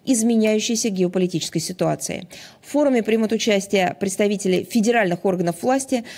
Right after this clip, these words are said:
российских загранучреждений, иностранных дипломатических миссий в России, субъектов Российской Федерации,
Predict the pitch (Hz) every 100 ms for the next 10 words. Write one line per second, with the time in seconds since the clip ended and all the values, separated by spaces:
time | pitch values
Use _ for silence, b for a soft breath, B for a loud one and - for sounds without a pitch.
0 | B 220 233 269 226 180 175 180 180 170
1 | 165 180 175 233 269 202 185 202 202 180
2 | 180 180 180 175 170 - 160 185 233 254
3 | 247 233 220 220 220 220 214 226 214 208
4 | 185 175 180 - 160 170 180 233 247 226
5 | 208